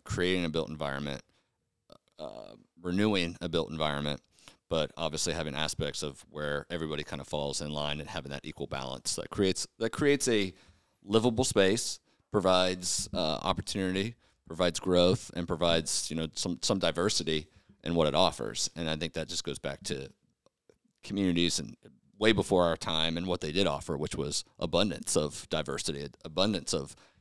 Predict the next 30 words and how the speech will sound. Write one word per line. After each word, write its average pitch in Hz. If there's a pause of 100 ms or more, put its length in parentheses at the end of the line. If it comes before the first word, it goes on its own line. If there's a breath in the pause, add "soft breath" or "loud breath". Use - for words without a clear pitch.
different, 92 (100)
different 85
aspects, - (460 soft breath)
um, 62
that 87
we 90
just 80
don't -
have 87
anymore. 67
So 76 (360 loud breath)
as 85
things 92
move 98
and 87 (220)
play 92
around, 82 (300 soft breath)
you're 90
gonna 92
have 87
this 82
ping 90
pong 80
match 85 (160)
back 80
and -
forth 120
between, 85 (420 soft breath)
you 73
know, -